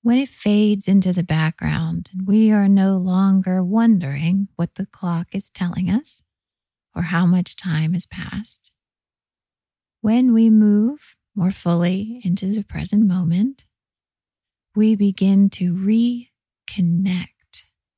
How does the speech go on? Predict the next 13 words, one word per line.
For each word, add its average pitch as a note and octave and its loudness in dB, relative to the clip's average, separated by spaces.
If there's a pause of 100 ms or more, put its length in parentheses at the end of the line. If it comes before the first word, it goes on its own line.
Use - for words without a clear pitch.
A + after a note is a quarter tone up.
(2000)
to A#3 0
not B3+ 2 (200)
just - -8 (400)
sufficient - -10 (240)
abundance, D3+ -4 (1200)
but G3+ -8
to F#3+ -2
all G#3+ 0
the G#3+ -4
beings, G3 2 (400)
all D#3 -4
the G#3+ -6
races, F#3+ -4